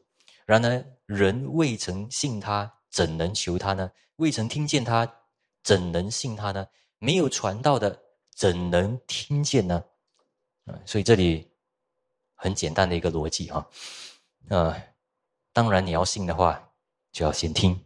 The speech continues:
啊。但是你要一个人真信，不是人家灌输他，那他自己要祷告，呼求神啊，他会面对神啊，对不对？所以起初就这样说了。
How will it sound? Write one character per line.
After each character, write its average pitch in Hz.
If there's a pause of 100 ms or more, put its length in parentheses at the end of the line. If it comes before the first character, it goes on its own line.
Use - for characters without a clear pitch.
(400)
啊。 - (840)
但 98
是 117
你 95
要 110 (160)
一 120
个 123
人 92
真 113
信， 113 (1300)
不 117
是 107
人 95
家 107 (380)
灌 -
输 92
他， 85 (520)
那 107
他 -
自 139
己 104
要 104 (200)
祷 -
告， 85 (100)
呼 107
求 82
神 80
啊， 78 (500)
他 127
会 127
面 120
对 107
神 82
啊， 76 (720)
对 117
不 117
对？ 110 (320)
所 120
以 98 (480)
起 95
初 -
就 110
这 110
样 90
说 85
了。 76